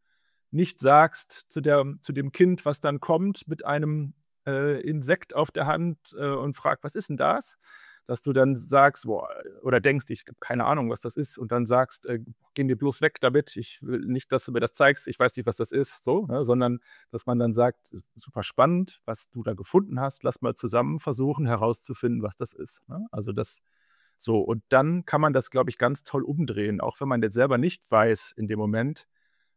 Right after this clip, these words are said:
was das ist, kann man dann eben zur mitforschenden Person werden und das ist was super Motivierendes und da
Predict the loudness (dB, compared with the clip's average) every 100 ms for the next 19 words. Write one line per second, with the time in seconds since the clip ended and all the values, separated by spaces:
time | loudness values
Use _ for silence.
0 | -4 -2 -2 -4 0 0 -2 -4 -2 0
1 | -2 -4 -4 -4 -6 -2 0 0 0 -2
2 | -2 -2 -2 0 4 4 4 0 -4 -4
3 | -8 -8 -8 -6 -8 -2 0 0 -2 -10
4 | _ _ _ -6 -4 -4 -2 0 0 0
5 | -2 -4 -6 4 6 6 2